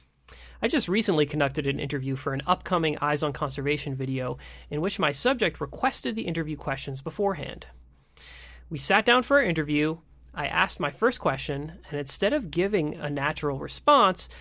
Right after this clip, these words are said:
I saw that my subject was sitting there trying to recall the details of the scripted response that she had been rehearsing over the past few days. This is what happens when you <laughs> provide those interview questions ahead of time.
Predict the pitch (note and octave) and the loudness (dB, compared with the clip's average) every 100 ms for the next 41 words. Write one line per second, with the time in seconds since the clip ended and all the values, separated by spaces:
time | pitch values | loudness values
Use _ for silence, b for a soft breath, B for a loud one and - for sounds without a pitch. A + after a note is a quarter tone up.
0 | B - C3+ C4 E4+ D4+ E3 - D#3 D#3+ | B -8 0 2 2 0 -4 -2 0 0
1 | D#3 C#3 - D#4+ D#4 D#3 C#3 C3+ - G#3 | -2 0 2 2 2 2 0 -2 -6 -4
2 | C#4 - D#3 C3+ - F#3+ G3+ F3 C#3 F3+ | -2 -2 -4 -4 -4 0 2 0 -2 -6
3 | F#3 D3 C3+ C#3 - C#3 C#3+ - - G#3+ | -2 0 0 -2 -8 -8 -4 -4 0 0
4 | A3+ G3 D3 C#3 - E3+ C#3 B2+ - B | 2 0 -2 -4 2 4 4 0 -6 B
5 | B - C#3 - F#3+ F3 D3 C#3+ C3+ C4 | B -4 -2 0 0 0 2 0 2 2
6 | - C3+ C#3 C3+ C#3 C3+ C#3+ C3+ - - | 2 -2 -4 -4 -4 -4 -2 -2 -4 -6
7 | D3 C3+ C3+ E3+ C3+ - - - B B | -4 -2 2 2 2 -4 -8 -8 B B
8 | B B C3+ C3+ D#3 C3+ D3 F3+ G#3 D#3 | B B -4 -2 0 2 4 8 8 6
9 | C3 C#3+ C#3 C3+ C3+ - F3 D3 C#3+ E3 | 0 0 -2 0 -2 4 6 6 4 4
10 | F#3 C3+ C3 C3+ B2+ C#3 C3 C#3 G#3 E3+ | 2 0 0 -2 -2 -4 -4 0 0 0
11 | C3 C3 - | -2 -4 -8